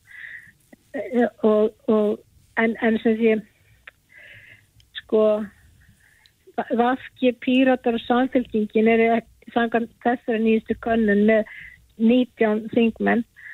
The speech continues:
Þeir þyrftu að fá með sér Viðreisn sem að samkvæmt þessari könnun er með sjö þingmenn. En það var ekki nóg. Þeir þyrftu líka að fá með sér Framsóknarflokkinn og þá er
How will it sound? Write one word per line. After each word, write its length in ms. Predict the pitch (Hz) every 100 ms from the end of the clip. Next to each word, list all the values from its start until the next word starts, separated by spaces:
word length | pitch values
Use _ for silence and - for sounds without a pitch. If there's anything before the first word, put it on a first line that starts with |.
| -
Þeir 200 | - 226
þyrftu 420 | 214 226 214 - 220
að 120 | 208
fá 140 | - 226
með 240 | 220 220 214
sér 240 | 220 220 - -
Viðreisn 680 | 226 233 226 214 220 - - _
sem 240 | 220 220
að 280 | 220 208 220 226
samkvæmt 360 | 226 220 220
þessari 380 | - 240 - 226
könnun 400 | - 226 220 220
er 80 | 226
með 140 | 214 -
sjö 260 | - 226 233
þingmenn. 520 | - 220 214 214 247 - - - - _ _
En 120 | 226
það 220 | - 240
var 160 | 269 262
ekki 240 | 240 -
nóg. 320 | 220 202 202 220
Þeir 160 | 254
þyrftu 260 | 254 247 240
líka 320 | 240 277 -
að 80 | 269
fá 100 | 233
með 320 | 226 226 220
sér 320 | _ 208 208 - _ _ _ _
Framsóknarflokkinn 1000 | - 254 269 220 202 190 196 - 214 226 - _ _ - - -
og 160 | 240
þá 80 | - 233
er 160 | 240 226